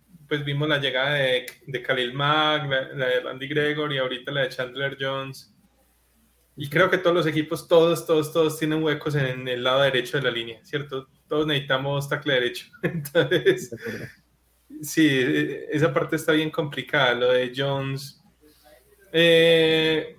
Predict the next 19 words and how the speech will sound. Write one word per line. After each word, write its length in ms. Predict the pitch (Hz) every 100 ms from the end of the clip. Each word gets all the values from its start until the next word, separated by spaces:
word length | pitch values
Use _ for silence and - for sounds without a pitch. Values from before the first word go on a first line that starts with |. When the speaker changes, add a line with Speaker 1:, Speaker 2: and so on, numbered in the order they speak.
| -
Speaker 1:
bueno, 240 | 202 139
yo 120 | 135
creo 160 | 135 170
que 100 | 165
ya 120 | 143
podemos 240 | 160 160 156
hablar 200 | 135 135
de 100 | 151
eso, 120 | 151
¿cierto? 280 | 165 160 147
La 140 | 135
llegada 440 | 135 135 135 156 160
de 180 | 151
él 340 | 156 156 147 - _ _ _
Speaker 2:
Ujú. 200 | 165 139
Speaker 1:
implicó 500 | 247 233 139 143 143
la 140 | 135 147
salida 440 | 143 127 131 151
de, 720 | 139 127 123 120 123 127 -